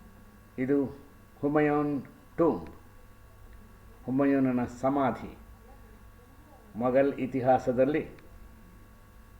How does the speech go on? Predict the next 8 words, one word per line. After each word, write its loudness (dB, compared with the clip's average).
ಹುಮಾಯೂನ್ 2
ಸಮಾಧಿ 0
ಅದ್ಭುತ -2
ಶಿಲ್ಪಕಲೆಯಿಂದ, 0
ಅದ್ಭುತ 2
ವಾಸ್ತುಶಿಲ್ಪದಿಂದ 0
ಕೂಡಿರ್ತಕ್ಕಂಥ -2
ಯುನೆಸ್ಕೋ -4